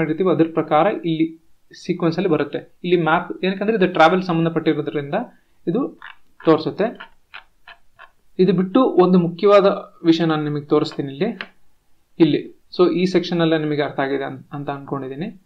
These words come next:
So next ಈ ಸೆ-, settings, ಇದೆಲ್ಲ ಸ್ವಲ್ಪ advanced, ಇದ್ರ ಬಗ್ಗೆ ನೀವು ತಲೆ ಕೆಡ್ಸ್ಕೊಬೇಡಿ. So ಬೇಕಂದ್ರೆ ನಿಮ್ಮ free ಟೈಮಲ್ಲಿ ಇದನ್ನ click ಮಾಡಿ ಒಳಗಡೆ ಏನಿದೆ ಅಂತ just check ಮಾಡಿ ಅಷ್ಟೇ. ಅದು ಬಿಟ್ಟು ಇಲ್ಲಿ search ಅಂತ click ಮಾಡಿದ್ರೆ ಇದು ಮಾಡಿದೆ. Next ಇದು voice search ಅಂದ್ರೆ, ಇವತ್ತೆಲ್ಲ voice search ಸ್ವಲ್ಪ ಜಾಸ್ತಿ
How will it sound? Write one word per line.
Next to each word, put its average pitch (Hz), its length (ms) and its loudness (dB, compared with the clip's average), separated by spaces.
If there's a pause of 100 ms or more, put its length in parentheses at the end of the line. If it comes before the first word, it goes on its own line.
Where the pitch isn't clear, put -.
(120)
So 170 160 -4
next 170 220 -2
ಈ - 80 2
ಸೆ-, 165 240 2
settings, 160 380 2 (520)
ಇದೆಲ್ಲ 160 300 4
ಸ್ವಲ್ಪ - 180 -2 (140)
advanced, 143 420 -2 (100)
ಇದ್ರ 147 200 -2
ಬಗ್ಗೆ 139 160 -6 (100)
ನೀವು 135 180 -14
ತಲೆ 135 200 -4
ಕೆಡ್ಸ್ಕೊಬೇಡಿ. 143 460 -4 (380)
So 170 220 2
ಬೇಕಂದ್ರೆ 160 320 0
ನಿಮ್ಮ 165 180 0
free 190 100 4 (120)
ಟೈಮಲ್ಲಿ 185 260 2
ಇದನ್ನ 151 260 -2
click 202 220 -4
ಮಾಡಿ 214 220 0
ಒಳಗಡೆ 160 320 4
ಏನಿದೆ 147 260 -8
ಅಂತ 135 100 -8 (120)
just 139 180 -8 (100)
check 131 220 -12
ಮಾಡಿ 135 200 -14
ಅಷ್ಟೇ. - 200 -6 (640)
ಅದು 214 180 8
ಬಿಟ್ಟು 214 160 2
ಇಲ್ಲಿ 196 180 2
search 180 220 2
ಅಂತ 175 160 4
click 165 220 0
ಮಾಡಿದ್ರೆ 160 240 2 (220)
ಇದು 151 120 2 (680)
ಮಾಡಿದೆ. 147 280 2 (180)
Next 180 240 -2
ಇದು 180 200 6
voice 185 260 4
search 175 220 -2
ಅಂದ್ರೆ, 196 160 0 (340)
ಇವತ್ತೆಲ್ಲ 180 380 6
voice 208 220 4
search 190 140 0 (100)
ಸ್ವಲ್ಪ 175 160 0 (140)
ಜಾಸ್ತಿ 156 280 2